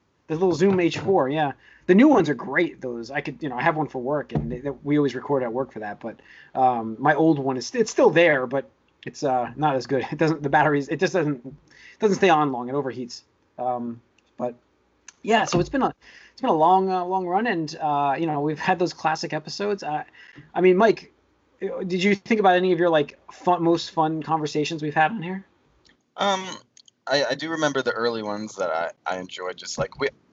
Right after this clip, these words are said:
Speaker 2: the early times talking about Smallville. It was the last
Speaker 1: Oh,
Speaker 2: season of
Speaker 1: yeah,
Speaker 2: Smallville,
Speaker 1: yeah.
Speaker 2: which just shows
Speaker 1: Yeah.
Speaker 2: how long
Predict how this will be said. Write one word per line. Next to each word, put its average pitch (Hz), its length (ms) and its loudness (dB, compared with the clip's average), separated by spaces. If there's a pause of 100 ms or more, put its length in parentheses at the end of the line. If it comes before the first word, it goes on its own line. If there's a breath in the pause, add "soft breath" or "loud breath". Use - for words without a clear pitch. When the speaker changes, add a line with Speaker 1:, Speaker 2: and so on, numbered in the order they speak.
(140)
Speaker 2:
the - 100 -4
early 139 220 2
times 123 300 0
talking 117 260 2
about 101 200 -2
Smallville. - 600 0 (300)
It 107 60 -12
was 110 160 -10
the 113 60 -4
last 123 340 2
Speaker 1:
Oh, 185 60 6
Speaker 2:
season 151 120 4
of 123 60 -4
Speaker 1:
yeah, 120 100 -2
Speaker 2:
Smallville, 127 300 2
Speaker 1:
yeah. - 160 0 (500)
Speaker 2:
which 127 240 -4
just - 220 -2
shows 123 280 2
Speaker 1:
Yeah. 123 60 2
Speaker 2:
how 117 80 2
long 110 320 -2